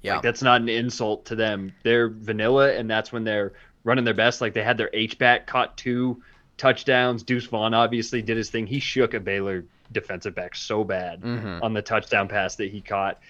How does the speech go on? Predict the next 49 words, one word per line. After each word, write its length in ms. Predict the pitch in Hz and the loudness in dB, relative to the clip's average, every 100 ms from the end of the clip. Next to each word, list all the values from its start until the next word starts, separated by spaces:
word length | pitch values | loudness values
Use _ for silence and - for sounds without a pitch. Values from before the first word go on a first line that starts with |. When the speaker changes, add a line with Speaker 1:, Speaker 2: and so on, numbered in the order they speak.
| _ - | _ 4
Speaker 2:
And 100 | 151 | 4
it's 160 | 160 | 4
rare 240 | 120 139 170 | 6 8 8
to 60 | |
see 180 | 170 208 | 6 4
a 40 | 156 | 6
Dave 260 | 127 127 | 8 6
Aranda 360 | 117 98 107 113 | 4 2 0 -2
team 420 | 117 135 131 131 _ _ _ | -2 0 0 -2 _ _ _
just 240 | - - | -12 -10
completely 500 | - 120 - 131 123 | -8 -6 2 4 4
get 200 | 110 107 | 2 0
put 180 | - 117 | -2 -4
in 40 | 107 | -4
the 60 | |
meat 300 | 95 95 98 | -8 -8 -8
grinder 320 | - 90 90 | -10 -8 -8
like 220 | 92 90 - | -8 -6 -4
that. 220 | 98 - | -4 -4
But 120 | 101 | 2
that's, 280 | 113 117 - | 4 4 2
it 160 | 127 123 | 2 2
just 200 | 127 - | 2 4
felt 160 | 143 | 6
like 140 | 127 117 | 6 2
Kansas 260 | 123 110 | -2 -2
State 220 | - 113 | 0 2
had 160 | 110 107 | 2 0
them 160 | 104 104 | 0 -2
in 80 | |
a 40 | 90 | -4
headlock 440 | - 101 101 92 | -2 -4 -4 -10
for 120 | - 107 | -6 -6
the 80 | |
whole 180 | - 101 | -4 -6
<laughs> 0 | |
game. 400 | 90 - - - - | -4 -4 -6 -14 -8
Speaker 1:
Yeah, 260 | 117 95 - | -2 -2 -4
yeah. 200 | 113 113 101 | -4 0 2
And 160 | 139 | 6
that 140 | 160 185 | 6 6
is 120 | 175 | 6
definitely, 380 | 160 151 156 139 | 4 2 0 0
that's 220 | 139 143 | 2 2
something 320 | - 147 131 | 0 0 -2
about 280 | 117 113 120 | 0 4 4
it 140 | 117 113 | 4 0
is, 200 | 113 107 | -2 0
like, 340 | 113 98 - | -2 -2 -8